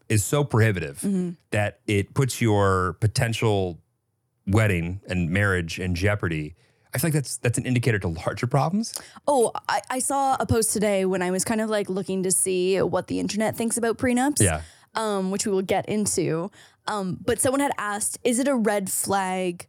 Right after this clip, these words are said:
Speaker 2: to want a prenup?" And the general consensus was that it's a red flag if you think it's a red flag to have a prenup.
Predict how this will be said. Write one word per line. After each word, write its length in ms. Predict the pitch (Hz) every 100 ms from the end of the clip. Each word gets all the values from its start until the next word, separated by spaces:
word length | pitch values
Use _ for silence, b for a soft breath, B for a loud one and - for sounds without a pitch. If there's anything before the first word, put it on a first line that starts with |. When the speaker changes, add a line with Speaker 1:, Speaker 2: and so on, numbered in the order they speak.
| _ -
Speaker 2:
to 460 | - 226 202 196 175
want 440 | 185 208 190 185
a 60 | -
prenup?" 560 | 165 - 208 139 98 - -
And 380 | 247 233 226 208 -
the 340 | 214 190 220 208
general 400 | 185 254 480 453
consensus 500 | 277 233 202 196 175
was 140 | 196 190
that 260 | 175 123 B B B _
it's 200 | 302 269
a 120 | 359 311
red 320 | 214 214 202
flag 560 | - 190 175 185 220
if 160 | - -
you 80 | 214
think 300 | - 247 233
it's 100 | 220
a 80 | 202
red 240 | 185 165
flag 540 | - 147 78 64 - - _
to 80 | 240
have 180 | 202 185
a 80 |
prenup. 440 | 180 - 92 -